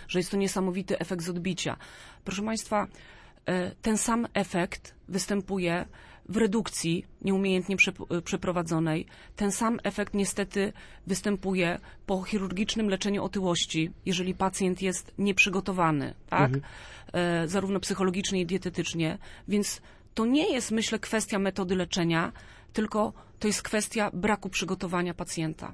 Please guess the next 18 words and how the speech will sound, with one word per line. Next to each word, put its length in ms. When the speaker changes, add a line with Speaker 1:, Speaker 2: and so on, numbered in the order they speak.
Speaker 1:
Jeżeli 280
pacjenta 400
przygotujemy, 840
to 100
naprawdę, 720
e, 200
ten 200
sukces 440
zarówno 640
w 40
chirurgii 440
bariatrycznej, 640
w 40
farmakologicznym, 920
e, 220
leczeniu 340
otyłości, 680
e, 360